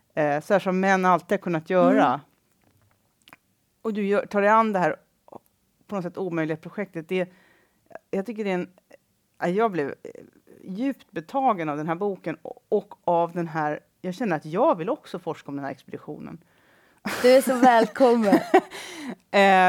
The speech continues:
Speaker 1: jag kan så väl förstå hur man kan bli, eh, passionerat intresserad av, för det finns också mycket...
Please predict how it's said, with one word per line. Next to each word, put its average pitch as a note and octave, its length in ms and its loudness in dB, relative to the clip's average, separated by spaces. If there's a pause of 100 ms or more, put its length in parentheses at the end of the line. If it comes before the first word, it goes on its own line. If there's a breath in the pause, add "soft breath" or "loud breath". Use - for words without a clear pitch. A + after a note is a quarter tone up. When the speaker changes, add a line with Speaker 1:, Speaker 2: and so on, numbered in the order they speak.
(180)
Speaker 1:
jag G#3+ 120 0
kan G#3 140 -2
så C#4+ 240 -2
väl G3+ 180 0
förstå A3 460 -8
hur E3 100 -6
man D#3 160 -6
kan D3+ 200 -8
bli, C#3 300 -6
eh, C3+ 120 -6
passionerat C#3+ 960 -8
intresserad E3 800 -6 (100)
av, D3+ 240 -2
för - 120 -16
det F3+ 60 -4
finns F3 380 -10
också F3 240 -12
mycket... D#3+ 580 -8